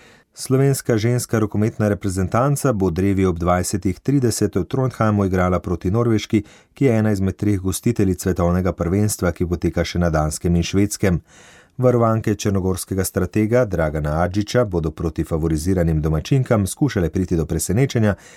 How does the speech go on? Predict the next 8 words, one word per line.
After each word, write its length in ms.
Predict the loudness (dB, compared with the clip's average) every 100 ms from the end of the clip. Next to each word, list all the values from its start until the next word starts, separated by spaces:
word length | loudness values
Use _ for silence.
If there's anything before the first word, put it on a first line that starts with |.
| -16
kar 180 | -2 2
bi 140 | 2 2
jih 80 | 0
obdržalo 640 | 0 -2 0 0 2 2
v 100 | 0
igri 240 | 0 -2 -2
za 200 | -2 -2
četrtfinale. 920 | -2 -2 -2 -2 -2 0 0 0